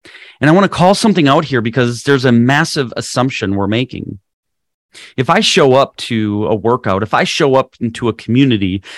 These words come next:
and I have people that I trust and I have people that I expect to hold me accountable, I would not want them to not tell me something because they think, they assume it's going to cause me pain. When the reality is, that's not,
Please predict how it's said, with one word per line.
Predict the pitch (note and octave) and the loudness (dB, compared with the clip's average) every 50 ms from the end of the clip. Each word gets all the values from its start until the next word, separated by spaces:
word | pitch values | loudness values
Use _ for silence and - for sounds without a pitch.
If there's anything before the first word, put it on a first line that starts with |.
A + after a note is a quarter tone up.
| - - | -8 -2
and | A#2 - - | 0 2 2
I | |
have | B2 C#3+ - | 2 2 0
people | - - - C#3 B2 | -4 -6 -4 -2 0
that | A#2 A#2 A2 | 2 2 2
I | A2 | 0
trust | A2 - - - - B2+ A#2 G#2+ G2 - - G#2+ | 0 -4 -6 -4 0 2 2 2 0 -4 -4 -2
and | A2+ | 0
I | C3+ | 0
have | C#3 A2+ - | 0 -2 -4
people | - - D#3+ - C#3+ B2+ | -8 -12 -8 -6 -6 -4
that | G#2+ A2 G#2 | -2 0 0
I | G2+ | 0
expect | G#2 G2+ - - - - - C#3+ - - - | 0 -2 -4 -8 -6 -4 -2 -4 -4 -4 -8
to | A#2+ | -4
hold | - A#2+ A#2+ G#2+ | -4 -4 -2 -2
me | A2+ A2 G2+ | -2 -2 -2
accountable, | F#2 - - C3 C#3+ D3+ C#3 F#2+ F2 F2 F2+ F2+ - _ _ - - - - - - | -2 -2 -2 0 2 2 0 0 -2 -6 -6 -8 -12 _ _ -20 -20 -18 -18 -6 -2
I | C3 D3+ | 0 0
would | D#3+ D3+ C#3+ A2+ | 2 2 2 2
not | A2+ A#2+ B2+ D3 - - | 2 2 2 2 2 2
want | A#2 B2 A2+ - - | 0 0 0 0 0
them | A2 A2+ A2+ G#2 | 0 0 0 0
to | - - F#2 | -2 -4 -4
not | G2 G2+ A2 A#2 - - | -2 0 0 -2 -2 -6
tell | - - G2+ G#2 | -8 -6 -4 -2
me | A2+ C3 C#3 | -2 -2 -2
something | - - E3 D#3+ D#3+ - F#3+ F#3 | -2 -2 -4 -4 -2 -2 -2 -2
because | C#3 C3 - A#2 G#2 | -2 -4 -6 -6 -4
they | G#2 A2 G#2+ | -4 -4 -6
think, | - _ _ _ - F3+ F3+ B2+ F#2 - _ - - _ _ _ _ _ _ _ _ _ | -6 _ _ _ 0 0 0 0 0 -4 _ -18 -20 _ _ _ _ _ _ _ _ _
they | - A#2 A#2 | 0 0 2
assume | A2+ G#2 - - - - - A3+ G3+ C3 G2 F#2 | 0 0 -4 -8 -4 2 4 4 4 4 2 0
it's | - - - | -2 -6 -8
going | - - A#2+ G#2+ G2 | -6 -4 -2 -2 -2
to | - - | -4 -6
cause | - G#2+ F#2+ F2+ F2 | -4 -4 -4 -4 -4
me | F2 E2+ E2+ | -6 -8 -8
pain. | - - A2+ A2+ F2 D2+ D2+ - - - - - - - | -6 -4 -4 -2 -2 -4 -8 -12 -16 -18 -20 -20 -12 -4
When | - C#3+ D3 | 0 2 2
the | C3 | 2
reality | A#2+ B2 A#2+ A#2+ C3 E3 G3+ G3 D#3+ B2+ A#2 G#2+ A2 C3 | 2 2 2 2 2 4 4 4 4 4 4 4 4 4
is, | F3 F3+ B2 G2 F2 F#2 G2 - - - - _ _ _ _ _ _ _ _ _ _ _ _ _ _ _ _ _ _ _ _ _ _ _ _ | 4 4 2 0 -2 -6 -8 -10 -12 -12 -14 _ _ _ _ _ _ _ _ _ _ _ _ _ _ _ _ _ _ _ _ _ _ _ _
that's | - D3 - - F3 | -6 -4 -2 -2 0
not, | F#3+ F3+ F3 E3 C#3 - | 2 4 4 2 0 -2